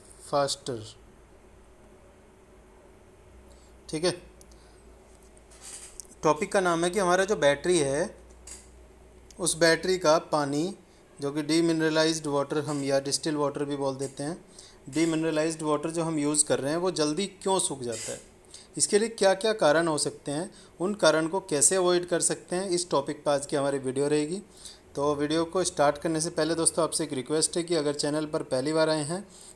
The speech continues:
तो चैनल को सब्सक्राइब ज़रूर कर लीजिएगा और ऐसी अच्छी अच्छी वीडियो जो हम आपको ज़रूर देंगे।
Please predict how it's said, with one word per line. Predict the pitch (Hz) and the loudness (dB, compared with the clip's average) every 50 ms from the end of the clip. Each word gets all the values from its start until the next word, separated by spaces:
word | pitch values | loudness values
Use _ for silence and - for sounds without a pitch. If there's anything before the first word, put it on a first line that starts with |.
| - - | -10 -6
तो | - 135 | -6 -2
चैनल | - - 151 143 147 151 151 | 0 0 0 2 0 0 -2
को | 151 - 180 | -2 2 4
सब्सक्राइब | 170 - 147 - - - - 151 147 147 143 | 4 4 4 0 -2 -2 2 4 4 4 2
ज़रूर | 139 139 135 139 135 | 0 -2 -2 -2 -2
कर | 147 135 | -4 -6
लीजिएगा | 131 139 135 135 143 143 147 175 196 - - - - - - - | -4 -6 -4 -2 -2 -2 0 -2 -4 -4 -12 -20 -20 -20 -8 -6
और | 127 123 127 | -2 0 2
ऐसी | 139 135 - 180 175 | 2 2 4 2 2
अच्छी | 165 165 - 170 | 2 0 -2 -4
अच्छी | 156 - 175 | -2 -2 -2
वीडियो | 143 139 139 147 156 156 | -2 -2 -2 -2 -2 -2
जो | 156 156 | -2 -2
हम | 151 147 147 | -2 -2 -2
आपको | 143 139 - - 160 139 | -4 -4 -4 -6 -4 -4
ज़रूर | 131 127 135 143 | -2 -4 -4 -2
देंगे। | 143 147 147 147 156 175 190 | -2 -2 -2 -2 -2 -4 -6